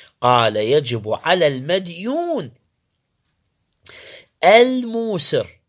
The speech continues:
الموسر يعني خلاف المعسر، المعسر ما عنده، الموسر لا، متيسر أموره، متمكن من التسديد، "أداءه عند مطالبة الدائن"،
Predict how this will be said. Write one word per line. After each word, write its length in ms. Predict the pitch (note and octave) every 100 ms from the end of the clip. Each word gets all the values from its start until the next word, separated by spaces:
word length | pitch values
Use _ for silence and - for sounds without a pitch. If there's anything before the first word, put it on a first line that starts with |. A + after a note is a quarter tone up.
| _ _ -
الموسر 540 | A2 A2 C3+ C#3+ F#3
يعني 280 | E3+ D3+ C3+
خلاف 440 | A#2+ D3 F#3 F#3 E3+
المعسر، 580 | C#3 A#2 - - F2+ -
المعسر 580 | A#2 A#2+ C#3+ - E3+ D#3+
ما 240 | F#3+ G3+
عنده، 420 | - A2 F#2 G2 -
الموسر 520 | A2+ A2 C#3+ C#3+ F#3+
لا، 300 | F3 F3+ - _ _ _ _ _ _ -
متيسر 920 | A#2 A#2+ B2+ E3+ G#3 - E3+ C3 A2
أموره، 380 | G#2+ G2+ F#2 F#2
متمكن 720 | G#2+ - C3 F#3+ - G#3 G3+
من 140 | F#3+
التسديد، 680 | D#3+ - A#2+ G#2+ F#2 D#2+ - _ _ - - - - - - - - -
"أداءه 1000 | C3 B2+ D3+ D#3 D3+ D3 D3 D#3 D3+ D3
عند 320 | D3+ D3 C#3+
مطالبة 840 | D3 C#3 C#3 D#3 D3+ D3+ D#3 F3+ E3+ -
الدائن"، 1040 | D3 A2 G#2+ G2 F#2+ G#2 G#2+ G#2+ F#2 F2+